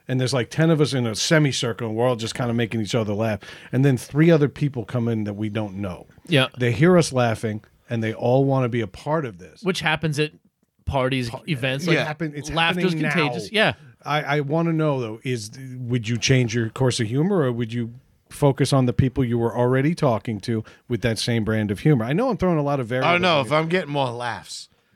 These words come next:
Speaker 3: <laughs>
Speaker 2: But that's the thing. Like, I think,
Speaker 3: Yeah.
Speaker 2: I think you need, I don't wanna say adjust what you're saying, but you gotta be aware if you get some new people there. If, if I'm talking to ten people and you add three, like,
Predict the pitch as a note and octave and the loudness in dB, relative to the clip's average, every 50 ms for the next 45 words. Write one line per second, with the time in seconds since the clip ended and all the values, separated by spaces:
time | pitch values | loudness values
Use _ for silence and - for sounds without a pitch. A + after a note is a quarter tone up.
0 | _ _ _ _ _ _ - - A3+ A3+ E3+ - - - - - - - - - | _ _ _ _ _ _ 0 2 2 2 2 0 -4 -8 -8 -8 -8 -6 -6 -6
1 | - - D3 E3+ G#3 F#3+ A3+ A#3 A3+ - - C#4+ C4 A#3 A3 F#3+ E3 - - D#3+ | -6 -6 -2 -2 0 0 2 0 0 0 0 0 2 2 2 2 2 2 0 0
2 | D#3+ - F3+ F#3+ F3 D3 D3 C3+ A#2+ G2+ - _ _ _ D#3 D3 D3 - F#3 F3+ | 0 2 0 0 0 0 -4 -4 -6 -6 -8 _ _ _ 0 0 0 0 0 0
3 | E3 - E3+ D#3+ D3+ D#3 D#3+ D#3+ E3 - - D3 D3 D3 C#3+ C#3+ - - C#3+ B2 | 0 0 -2 -2 0 -2 -4 -4 -6 -6 -4 -4 -2 -2 -2 -2 -2 -2 -2 -2
4 | A2+ G#2 F#2+ - B2 A#2 A2 - - C3 A2+ A2 A2 - - C#3+ D3 B2+ A2 G2 | -4 -6 -4 -2 -2 -2 -2 -4 -8 -10 -8 -8 -10 -6 -4 -2 -2 -2 -2 -4
5 | G#2+ A2+ B2 A#2+ C3 B2 A#2 B2 B2 A#2 A2+ B2+ C3 B2+ A#2+ A2 A2+ C3 G#2+ - | -6 -6 -2 0 0 0 2 2 2 2 4 4 4 4 4 2 0 -4 -4 -6
6 | G#2+ A2+ A#2 A#2+ G2 - D#3+ D3+ - C3+ G2+ A2 G#2+ G#2+ G#2+ - _ _ _ _ | -6 -4 -4 -2 0 0 0 0 0 -2 2 2 2 2 2 -2 _ _ _ _
7 | _ _ _ _ _ _ _ _ _ _ _ _ _ _ - - - _ _ _ | _ _ _ _ _ _ _ _ _ _ _ _ _ _ -20 -20 -20 _ _ _
8 | _ _ - - _ _ - E3+ D#3+ - F#3+ G3 F#3 F#3+ E3+ - F3+ F3 F3+ D#3 | _ _ -20 -20 _ _ -2 -2 -2 -2 -4 -2 -2 -2 0 2 0 0 0 0
9 | G3+ G3 F3 F#3 F3+ D#3 - F#3 F3+ E3+ - F3+ F#3 D3 D3 C3+ C3+ C#3+ C#3 D#3 | 0 0 2 2 0 0 0 0 0 0 0 -2 -2 -2 -2 -4 -4 -4 -2 0
10 | D3+ C#3 A#2+ - - G#3 E3+ D3 C3 B2+ B2 A#2+ - | 0 -2 -2 -4 -4 -2 -2 0 0 0 -2 -2 -4